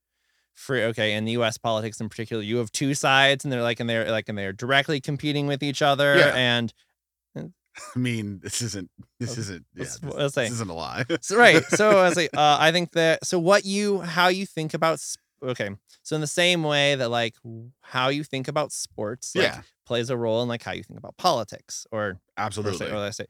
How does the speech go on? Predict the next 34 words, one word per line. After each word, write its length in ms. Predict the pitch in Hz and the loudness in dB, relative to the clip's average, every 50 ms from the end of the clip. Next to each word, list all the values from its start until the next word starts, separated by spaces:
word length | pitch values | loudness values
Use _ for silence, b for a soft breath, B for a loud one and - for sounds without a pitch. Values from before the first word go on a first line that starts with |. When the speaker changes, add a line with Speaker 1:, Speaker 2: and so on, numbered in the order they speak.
| b b | b b
Speaker 2:
Yeah. 340 | b 82 71 - 104 107 104 | b -10 -6 -4 -2 0 0
Speaker 1:
uh, 20 | |
you 100 | 104 110 | 0 -2
know, 80 | 110 110 | -2 -4
if 100 | 113 - | -4 -4
you're 120 | 156 160 | -2 -2
willing 320 | 156 156 170 165 165 170 165 | 0 2 2 2 2 0 -2
to 100 | - 170 | -4 -4
cheat, 280 | 143 - - - 151 - | -4 -4 -2 -2 -2 -2
if 140 | 143 135 - | -4 -4 -4
you're 100 | 160 160 | -4 -2
willing 300 | 156 156 156 151 156 151 | 0 0 0 0 0 0
to 120 | - 165 | -2 -2
bend 360 | 147 123 - 135 123 127 139 139 | -2 0 0 0 2 2 2 0
the 120 | 139 135 | -2 -2
rules 540 | 123 127 123 123 120 123 120 120 120 117 127 | -2 -2 -2 0 0 0 0 0 -2 -2 -4
or, 320 | 123 123 123 120 117 113 _ _ _ _ _ _ _ - | -4 -2 -2 -2 -2 -4 _ _ _ _ _ _ _ -8
or 160 | 110 110 117 | -6 -6 -2
go 160 | - 156 160 | 2 2 2
against 280 | 160 147 160 170 - - | 4 4 2 -2 -2 -4
the 80 | 156 156 | -4 -4
spirit, 420 | - - - 131 127 131 131 127 113 | -4 -4 -4 -2 0 0 0 0 -2
and, 140 | 127 123 | -2 -2
like, 140 | 120 123 120 _ _ | -4 -4 -6 _ _
in 160 | 135 120 117 | -8 -6 -6
sport, 560 | 117 - - - _ - 123 120 127 131 - _ - | -6 -8 -12 -14 _ -4 -2 0 0 0 -2 _ -10
like, 220 | 113 104 98 - | -10 -10 -8 -8
it 120 | 113 82 92 | -10 -8 -8
would, 160 | 104 101 98 - _ - | -8 -10 -10 -14 _ -14
you 120 | 107 95 | -14 -12
know, 80 | 92 - _ _ _ _ | -12 -16 _ _ _ _
Speaker 2:
Yep. 120 | - 95 110 | -6 -2 -2
Speaker 1:
and 80 | 123 | -2
s-, 140 | 123 - - | -2 -4 -8